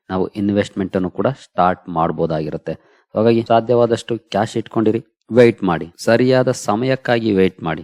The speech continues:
ಅಷ್ಟೇ. ಆತುರದ ನಿರ್ಧಾರ ಬೇಡ, ಯಾಕಂದ್ರೆ ನಮ್ಮ ಮಾರ್ಕೆಟ್‌ನ ಟ್ರೆಂಡ್ ಇನ್ನೂ ಬದಲಾಗಿಲ್ಲ. But ಇಂಡಿವಿಜುವಲ್ ಸ್ಟಾಕ್‌ಗಳನ್ನ ಚೆಕ್ ಮಾಡ್ಕೊಳ್ಳಿ.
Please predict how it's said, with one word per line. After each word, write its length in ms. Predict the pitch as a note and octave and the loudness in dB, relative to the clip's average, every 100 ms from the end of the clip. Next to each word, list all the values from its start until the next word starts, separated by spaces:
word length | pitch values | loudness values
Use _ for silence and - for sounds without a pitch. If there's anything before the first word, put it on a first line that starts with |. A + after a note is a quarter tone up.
| - - | -16 -16
ಅಷ್ಟೇ. 400 | E2 - D#2 _ _ _ A#2 | -14 -10 -10 _ _ _ -2
ಆತುರದ 360 | A#2 A#2 A2+ | 0 2 2
ನಿರ್ಧಾರ 500 | A2 G#2 F2+ F#2+ F#2+ | 2 0 0 2 0
ಬೇಡ, 360 | - F2 E2+ C#2+ - _ _ _ A#2+ | -2 -4 -4 -4 -10 _ _ _ -4
ಯಾಕಂದ್ರೆ 480 | C#3 B2+ C3+ C3 - | -2 0 0 -2 -6
ನಮ್ಮ 220 | A2 A#2 | -2 -2
ಮಾರ್ಕೆಟ್‌ನ 500 | A#2+ G#2+ A2+ G#2+ A#2 | -2 -4 -4 -4 -6
ಟ್ರೆಂಡ್ 380 | G#2+ - G#2 G#2 | -6 -2 -2 0
ಇನ್ನೂ 240 | G2+ A2+ - | 0 -2 -2
ಬದಲಾಗಿಲ್ಲ. 520 | G2+ G2 G#2 G2 G2+ D3+ _ _ - | -4 0 0 0 -2 -6 _ _ -8
But 160 | C#3 - | -8 -4
ಇಂಡಿವಿಜುವಲ್ 520 | D3+ E3+ F3+ E3+ E3+ | 0 4 6 6 2
ಸ್ಟಾಕ್‌ಗಳನ್ನ 540 | - C3+ A#2+ B2+ C3+ C3+ | 2 -4 -2 0 0 0
ಚೆಕ್ 340 | - C3+ - | 0 -2 0
ಮಾಡ್ಕೊಳ್ಳಿ. 380 | A#2 - E2+ | -2 0 -4